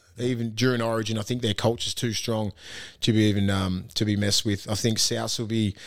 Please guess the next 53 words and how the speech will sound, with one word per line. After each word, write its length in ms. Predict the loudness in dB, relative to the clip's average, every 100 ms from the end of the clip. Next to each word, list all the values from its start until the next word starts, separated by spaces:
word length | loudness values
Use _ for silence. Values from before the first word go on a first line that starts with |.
| -8 0
South 340 | 2 2 0
will 140 | -2
hold 280 | 0 2 2
their 180 | 2 2
own, 240 | 2 0 -2
but 120 | -2
they'll, 220 | -2 0
they'll 220 | 0 2
struggle. 480 | 2 2 0 0 0
They'll, 140 | -2
they've 220 | 0 -2 2
really 220 | 2 2
come 240 | 0 0
back 160 | -2 -2
to 100 | -4
the 80 | -4
pla-, 300 | -4 -6 -8 -16 0
pack 280 | 0 0 2
without 280 | 2 2
no 160 | 2 4
Latrell 580 | 4 4 4 4 2 -4 -14 -16 -16 -2
and 140 | 2
even 280 | 4 4 0
with, 140 | 0 -2
um, 360 | -2 -2 -6 -10 -6
Cam 280 | 0 2 2
Murray 320 | 0 0 0
gone. 420 | 0 0 -2 -4 -10 -20 _ _ _ _ -8 -4
But 320 | 2 2 2 -6 -2
any 200 | 2 4
other 160 | 2 0
team, 240 | -2 -2
like 140 | -2 -2
the 80 | 2
Dragons 500 | 4 4 0 -2 -2
and 100 | -4
all 80 |
that 120 | -4 -2
kind 140 | 0
of 60 | 2
stuff, 380 | 2 0 -2
and 180 | -2 -2
Canberra, 720 | 2 2 2 2 4 4 2
and 160 | 0 0
they've 80 | 2
all 120 | 4
proved 300 | 6 4 4
that 60 |
they 120 | -2 0
can 140 | -2
beat 160 | 0 -2
each 160 | -4
other. 160 | -8